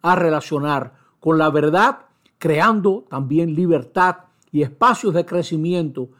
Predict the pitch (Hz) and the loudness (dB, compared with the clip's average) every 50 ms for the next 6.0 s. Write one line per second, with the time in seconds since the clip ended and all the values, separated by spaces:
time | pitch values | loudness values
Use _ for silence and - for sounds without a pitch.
0 | _ _ _ - 143 147 143 143 139 127 135 131 127 143 151 143 - 156 131 131 | _ _ _ -4 -2 -2 -2 -2 -2 -2 -4 -4 -4 -4 -4 -6 -6 -8 -10 -10
1 | - - 139 131 123 117 117 _ _ _ _ _ _ _ _ - 196 220 208 - | -10 -10 -10 -10 -10 -12 -16 _ _ _ _ _ _ _ _ 0 0 0 2 2
2 | 202 196 196 185 - - - _ - 160 151 139 - - - 226 285 302 254 - | 0 0 0 0 -2 -6 -14 _ -4 -2 -2 -2 -4 -4 0 2 2 2 2 0
3 | - 254 254 247 _ _ _ _ _ - 151 139 135 127 143 151 156 160 156 147 | -2 -4 -4 -4 _ _ _ _ _ -4 -2 -2 -2 0 0 2 2 2 2 0
4 | 143 143 - 147 135 123 127 131 131 127 - - _ _ _ _ _ _ _ _ | -2 -6 -8 -8 -6 -4 -4 -4 -4 -6 -8 -12 _ _ _ _ _ _ _ _
5 | _ _ _ _ _ _ _ - 139 147 170 196 226 233 226 226 208 196 - | _ _ _ _ _ _ _ -6 -2 0 2 4 4 4 4 2 0 -2 -6